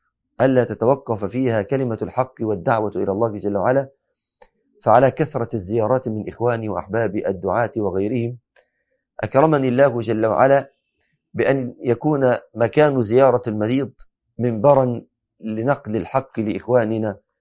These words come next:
نسأل الله تعالى أن يرزقنا إياكم الإخلاص والصدق في القول والعمل.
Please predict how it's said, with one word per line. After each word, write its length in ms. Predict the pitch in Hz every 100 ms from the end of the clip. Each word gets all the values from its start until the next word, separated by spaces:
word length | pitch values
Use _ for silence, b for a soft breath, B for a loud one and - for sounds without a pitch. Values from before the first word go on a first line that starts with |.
| _ _
نسأل 240 | 131 - 113
الله 200 | 117 110
تعالى 380 | 107 120 110 98
أن 80 |
يرزقنا 460 | 104 98 123 - 110
إياكم 460 | 101 110 117 107 101
الإخلاص 440 | 87 104 117 -
والصدق 460 | 101 92 127 - 95
في 100 | 95
القول 360 | - 113 104
والعمل. 380 | 87 85 101 80